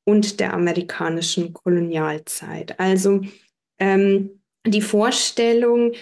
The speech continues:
ähm, die Vereinigten Staaten hätten sich in der Revolution plötzlich säkularisiert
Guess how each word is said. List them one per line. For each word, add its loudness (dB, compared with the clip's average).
ähm, 2
die 0
Vereinigten 0
Staaten 0
hätten 0
sich 0
in 4
der 2
Revolution 2
plötzlich 0
säkularisiert 0